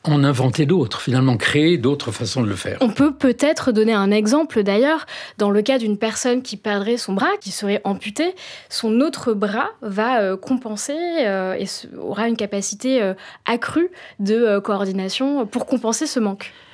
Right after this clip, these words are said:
Speaker 1: Oui,
Speaker 2: C'est ça ?
Speaker 1: oui, il va, mais non seulement ça, mais il,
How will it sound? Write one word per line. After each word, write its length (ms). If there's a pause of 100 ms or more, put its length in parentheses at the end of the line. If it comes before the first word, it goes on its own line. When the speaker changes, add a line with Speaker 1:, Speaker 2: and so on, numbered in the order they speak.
(180)
Speaker 1:
Oui, 80
Speaker 2:
C'est 120
ça ? 120 (240)
Speaker 1:
oui, 240
il 80
va, 160
mais 280 (160)
non 380
seulement 240
ça, 180
mais 140
il, 160